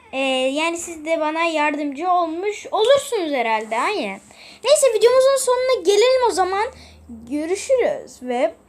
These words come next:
bay bay. Bu arada like atmayı unutmayın.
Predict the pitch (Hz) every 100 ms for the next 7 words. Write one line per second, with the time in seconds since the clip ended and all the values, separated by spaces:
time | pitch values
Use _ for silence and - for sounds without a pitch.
0 | _ _ _ 277 302 262 214 220 - _
1 | _ - _ _ _ - 262 262 269 277
2 | 262 262 269 262 262 254 247 - 220 226